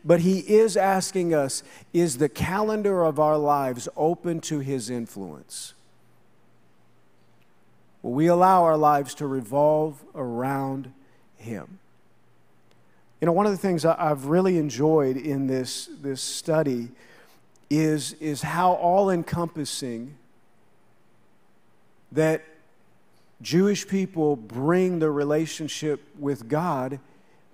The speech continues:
in. They, they, it, it, it's not relegated and segmented to just a, a service on the weekend.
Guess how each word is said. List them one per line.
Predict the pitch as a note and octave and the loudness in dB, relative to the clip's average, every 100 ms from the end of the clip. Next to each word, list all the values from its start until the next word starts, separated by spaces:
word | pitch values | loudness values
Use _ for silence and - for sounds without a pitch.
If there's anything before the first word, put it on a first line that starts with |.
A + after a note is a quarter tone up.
| _ | _
in. | - G#3+ E3+ F2+ E2+ | -2 0 0 -4 -4
They, | D3 E3 | -2 -2
they, | D#3 E3+ | 0 0
it, | E3 F3 E3+ | 0 -2 -2
it, | F3+ F3+ | -2 0
it's | F#3 F3 - | -2 -2 -2
not | F3 F#3+ G3 - - - - | 2 2 2 -4 -14 -20 -10
relegated | C#3 E3+ G3+ G3+ D3+ D#3 D3+ D3+ D3+ | 0 4 4 4 0 0 0 0 0
and | D3 | -2
segmented | - - G3 F#3 E3+ E3 D#3+ E3 C#3+ | -2 0 0 0 0 -2 -2 -6 -6
to | D3+ | -8
just | B2+ D3+ D#3 | -6 -6 -4
a, | E3 D3+ C#3+ | -2 -2 -2
a | C#3+ | -4
service | C3+ - - F#3 F3+ C#3+ C3+ - | -4 -4 -4 -2 -2 -2 -4 -6
on | C#3+ | -4
the | C#3 | -4
weekend. | C3 C#3+ C3+ A#2+ D2+ F2 | -2 -4 -6 -12 -16 -20